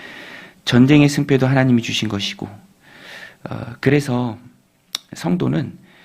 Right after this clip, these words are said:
에, 끝까지 긴장을 놓지 말고, 어, 이 전쟁이, 이 영적 전쟁이 다 하나님께 속한 것이다. 승리를 주시는 분도 하나님이시고,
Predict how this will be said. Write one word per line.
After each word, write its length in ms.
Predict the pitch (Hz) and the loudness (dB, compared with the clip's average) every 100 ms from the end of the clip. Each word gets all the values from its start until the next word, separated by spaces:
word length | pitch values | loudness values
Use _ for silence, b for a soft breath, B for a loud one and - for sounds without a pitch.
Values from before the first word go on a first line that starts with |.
| B B - | B B -16
에, 80 | - | -14
끝까지 760 | - 202 202 202 190 139 127 104 | -6 -4 -2 -2 -2 -6 -8 -12
긴장을 480 | - 120 123 120 113 | -4 -2 0 -2 -4
놓지 320 | 104 95 - 117 | -6 -10 -10 -10
말고, 600 | 95 101 - 185 247 B B B B B _ | -8 -8 -6 -4 -6 B B B B B _
어, 160 | 139 123 127 - | -18 -16 -18 -6
이 160 | - 139 | -4 -4
전쟁이, 720 | 120 120 151 131 98 113 123 _ - | -6 -8 -8 -10 -14 -16 -20 _ -10
이 120 | 120 | -6
영적 300 | 110 110 123 | -6 -6 -10
전쟁이 600 | - 110 107 101 123 123 - | -10 -12 -10 -10 -12 -14 -14
다 140 | - 101 | -12 -10
하나님께 440 | 117 151 156 120 | -8 -10 -8 -10
속한 340 | 123 - 131 | -8 -6 -6
것이다. 600 | 117 101 - 107 110 107 - B B B B B B | -6 -8 -8 -6 -6 -8 -12 B B B B B B
승리를 360 | - 180 180 160 | 0 4 6 4
주시는 340 | 175 117 127 117 | 0 0 2 0
분도 220 | 110 117 | -2 -2
하나님이시고, 600 | 131 139 127 113 - | 0 0 -2 -4 -8